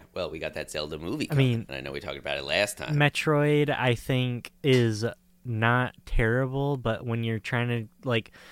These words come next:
Speaker 2: capitalize on, like, everyone can game type of thing, Metroid just isn't, like,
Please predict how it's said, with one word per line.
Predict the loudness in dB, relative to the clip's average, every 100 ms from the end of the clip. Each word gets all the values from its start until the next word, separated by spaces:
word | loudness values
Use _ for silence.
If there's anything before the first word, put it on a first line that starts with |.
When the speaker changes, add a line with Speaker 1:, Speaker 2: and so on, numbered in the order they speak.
| -20 _
Speaker 2:
capitalize | 6 6 6 2 4 2 2
on, | 0
like, | 2 0 -2
everyone | -4 -2 0 2 0
can | -2 -4 -2
game | -2 -2 -2
type | 0 0 0
of | -2
thing, | 0 0 0 -2 -6 -12 -20 -20 -20 -20 _ _ -20 -20 -20 -20 -20 _ _ -8
Metroid | -4 -2 2 2
just | 2 0 0
isn't, | 0 0 2 0 -2
like, | 2 4 4 4 -2